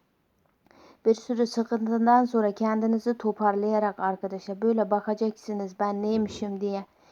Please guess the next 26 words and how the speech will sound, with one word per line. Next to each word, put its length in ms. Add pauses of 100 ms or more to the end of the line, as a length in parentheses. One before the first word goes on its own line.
(220)
Kendinize 580
bakacaksınız. 640
Şurada 340
da 100
bir 100
kadın, 420
elinde 460
de 100
çocuğu 480
var 140
arkadaşlar. 640
Birine 320
bir 80
çocuğu 400
olabilir. 520 (600)
Bu 40
çocuğu 380
olan 280
siz 320
de 60
olabilirsiniz 840
arkadaşlar. 600
Bir 120
çocuk 360
haberde 480
alabilirsiniz. 920